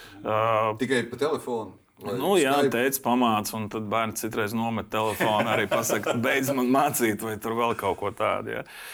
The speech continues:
Speaker 1: Bet, ā, es jau pats izgāju tam cauri. Es vēl agrāk, mēs, man aizsūtīja prom vienpadsmit gados uz Ameriku, jā, un, ā, es izgāju tam cauri, ā,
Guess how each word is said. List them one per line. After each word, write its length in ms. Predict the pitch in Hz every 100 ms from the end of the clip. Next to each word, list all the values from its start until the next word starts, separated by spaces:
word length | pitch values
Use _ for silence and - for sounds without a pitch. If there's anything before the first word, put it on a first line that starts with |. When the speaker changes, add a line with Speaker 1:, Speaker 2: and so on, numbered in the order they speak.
| - -
Speaker 1:
Bet, 340 | 110 113 -
ā, 480 | 139 139 135 135 131 -
es 140 | 147 143
jau 160 | 170
pats 240 | - - 196
izgāju 380 | 165 120 98 -
tam 140 | 95
cauri. 400 | - 98 101 101 76
Es 160 | 117 139
vēl 160 | 165
agrāk, 400 | 117 95 71 -
mēs, 220 | 101 92 -
man 160 | 110 123
aizsūtīja 420 | 110 101 - 98
prom 160 | 101 92
vienpadsmit 400 | 113 190 - 110 92
gados 360 | 92 87 71
uz 80 | 92
Ameriku, 540 | 107 101 78 - - 87
jā, 100 | 101
un, 240 | 98 92
ā, 380 | 92 101 104 90
es 100 | -
izgāju 400 | 120 113 101 92 98
tam 140 | 95
cauri, 400 | - 98 127 165 - - - - - _
ā, 500 | 87 90 92 90